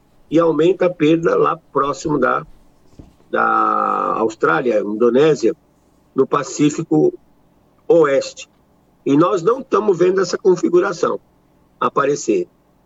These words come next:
Se essa configuração não aparecer, não vamos ter El Niño. Vamos ter águas talvez ligeiramente aquecidas,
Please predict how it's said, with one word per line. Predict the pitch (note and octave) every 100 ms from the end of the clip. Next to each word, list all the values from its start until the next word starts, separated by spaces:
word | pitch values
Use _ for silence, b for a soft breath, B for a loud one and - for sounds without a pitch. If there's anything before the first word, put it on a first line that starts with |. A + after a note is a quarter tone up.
| -
Se | E3
essa | G#3+ G3
configuração | G#3+ E3+ F3+ D#3 C#3+ - A#2 A2+
não | C3 E3
aparecer, | - C3 A2+ G#2+ C#3 F3 E3 _ _ _ _ _
não | - C3 F#3 G#3
vamos | F#3 F#3 D#3+
ter | - C3+ C#3+ - _ _ _ _ _ _ _ _
El | C3+ D3
Niño. | C#3 C#3 A#2+ F#2 - _ _ _ _ _
Vamos | B2 C#3 C3
ter | - B2+
águas | A#2+ A#2+ A2+ G#2+ - - _ _ -
talvez | C#3 B2+ C3+ C#3 A#2+
ligeiramente | C#3+ A3 G#3 D3+ D#3+ C3 B2 B2 -
aquecidas, | A2+ - G#2+ C3+ E3 D3+